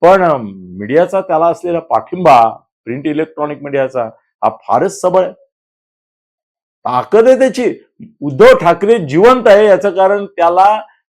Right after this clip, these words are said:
हे मीडियाचं व्हेंटिलेटर लागलेलं आहे. मी तर सरळच विधान करतो.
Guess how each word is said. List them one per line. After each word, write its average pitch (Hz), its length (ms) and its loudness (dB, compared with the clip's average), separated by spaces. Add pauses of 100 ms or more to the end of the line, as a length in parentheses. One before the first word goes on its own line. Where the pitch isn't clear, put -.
(120)
हे 185 80 4
मीडियाचं 208 560 4
व्हेंटिलेटर 165 600 0
लागलेलं 120 380 -6
आहे. 101 100 -16 (560)
मी 135 120 -14
तर 165 60 -6
सरळच 143 460 -6
विधान 107 260 -10
करतो. - 300 -20